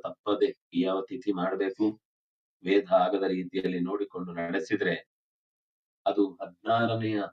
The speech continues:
ಒಂದನೇ ಭಾಗ. ನೋಡಿ, ನಮ್ಗೆ ಸಾಮಾನ್ಯವಾಗಿ ಭಿನ್ನ ರಾಶಿಗಳ ಬಗ್ಗೆ ಏನೂ ಗೊತ್ತಿಲ್ಲ ಅಂತ ತಿಳ್ಕೊಳ್ಳೋರಿಗೆ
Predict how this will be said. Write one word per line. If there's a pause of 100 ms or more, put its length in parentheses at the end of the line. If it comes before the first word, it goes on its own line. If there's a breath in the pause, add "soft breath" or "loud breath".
(100)
ಒಂದನೇ
ಭಾಗ. (640)
ನೋಡಿ,
ನಮ್ಗೆ (880)
ಸಾಮಾನ್ಯವಾಗಿ (160)
ಭಿನ್ನ
ರಾಶಿಗಳ
ಬಗ್ಗೆ
ಏನೂ
ಗೊತ್ತಿಲ್ಲ
ಅಂತ
ತಿಳ್ಕೊಳ್ಳೋರಿಗೆ